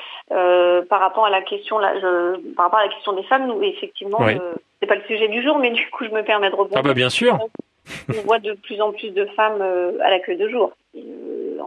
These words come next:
Speaker 2: Hmm.
Speaker 1: il y a de plus en plus de femmes, effectivement, à la rue, sachant qu'en plus, il y a, euh, de plus en plus, enfin, de moins en moins, euh, de places d'hébergement. Chaque année, en fait, il y a des places, euh, qui diminuent avec plus de gens, euh, à la rue. Donc, euh,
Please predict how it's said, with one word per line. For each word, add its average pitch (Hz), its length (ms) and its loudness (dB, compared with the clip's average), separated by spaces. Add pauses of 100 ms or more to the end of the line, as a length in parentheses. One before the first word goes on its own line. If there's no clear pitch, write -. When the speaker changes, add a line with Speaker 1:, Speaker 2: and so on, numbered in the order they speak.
Speaker 2:
Hmm. 95 140 -2 (260)
Speaker 1:
il 202 380 2
y 190 40 4
a 190 60 2
de 208 100 0
plus 214 180 -2
en 202 100 0
plus 208 140 -6
de 190 100 -2
femmes, 202 200 -4
effectivement, 190 500 -4
à 180 60 0
la 185 140 2
rue, 262 280 0 (680)
sachant 220 260 0
qu'en 202 180 0
plus, 214 260 -10 (140)
il 202 40 4
y - 40 6
a, 196 200 6
euh, 185 540 2
de 190 200 2
plus 220 240 -4
en 185 100 -4
plus, 214 300 -8
enfin, 190 220 0
de 233 120 4
moins 247 340 4
en 208 160 0
moins, 226 480 4
euh, 180 640 2
de 180 140 2
places 208 280 0
d'hébergement. 185 520 0 (100)
Chaque - 280 -8
année, 190 280 -2
en 180 100 -4
fait, 190 240 -4
il 196 40 0
y - 20 0
a 180 40 -10
des - 80 -8
places, 196 220 -4 (140)
euh, 190 180 -4 (360)
qui 233 140 -6
diminuent 226 520 2
avec 208 240 4
plus 226 140 -8
de 214 300 2
gens, 214 340 4
euh, 190 100 4
à 180 40 4
la 185 140 4
rue. 240 180 -2
Donc, 202 260 -6
euh, 180 80 -4